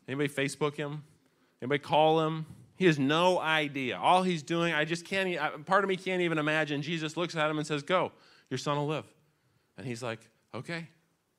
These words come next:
What simple faith, what profound faith. The things that we kneel before Jesus and,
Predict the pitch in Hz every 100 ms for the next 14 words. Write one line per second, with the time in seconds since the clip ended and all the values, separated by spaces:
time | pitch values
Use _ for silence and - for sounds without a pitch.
0 | _ _ _ _ _ _ _ _ _ _
1 | _ _ - 190 311 311 - - 294 254
2 | 269 - 240 240 180 - - 160 254 -
3 | 285 220 - - 214 233 233 233 214 165
4 | - 196 170 131 151 147 208 226 190 202
5 | 180 175 185 214 202 175 180 151 175 170
6 | 170 143